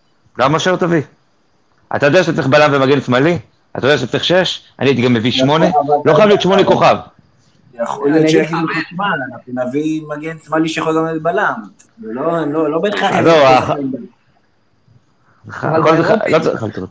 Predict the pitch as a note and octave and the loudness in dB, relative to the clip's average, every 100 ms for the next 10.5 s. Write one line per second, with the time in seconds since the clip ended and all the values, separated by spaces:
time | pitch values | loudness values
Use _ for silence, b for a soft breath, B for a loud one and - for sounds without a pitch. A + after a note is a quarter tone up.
0 | - - G#3+ F#3+ E3+ D3+ D#3 D3+ F#3+ - | -14 -10 -10 -10 -12 -10 -6 -2 -2 -2
1 | A3+ F#3 - - - - - - D3 D#3 | -4 -4 -14 -12 -10 -10 -14 -8 -4 -2
2 | G3+ A3 G3 b _ D3+ E3 A#3 A3 G3+ | 0 -2 -6 b _ -8 -4 -4 -4 -6
3 | E3 - C#3 A#2+ C#3 C3+ C#3 G3 F#3 F#3 | -6 -8 -10 -10 -10 -8 -8 -8 -8 -6
4 | G3+ G3+ G#3+ G3 E3 D3+ D3 _ - B | -8 -6 -6 -6 -4 -4 -4 _ -20 B
5 | B B _ C3+ D3 D3 - E3 G4+ F#3 | B B _ -4 -2 0 2 2 2 2
6 | - A#3 F#3 - D#3+ G3+ A3+ G3 A#3 A#3 | 4 4 2 0 -2 -2 0 0 0 -2
7 | - E3 G#3 G3 A3 G3 G3+ A3+ A3+ F3+ | -2 0 0 0 0 -2 -2 -4 -2 0
8 | D3+ C#3 C3+ B2 A#2+ A#2+ A2+ - _ A#2+ | 2 2 2 -2 -4 -4 -6 -10 _ -8
9 | B2 D3 D#3 D#3+ D3+ D#3+ E3 C#3 C#3 G2+ | -6 -4 0 0 0 -4 -4 -6 -8 -14
10 | G2+ G#2 G#2+ G#2+ G#2 | -14 -14 -12 -12 -14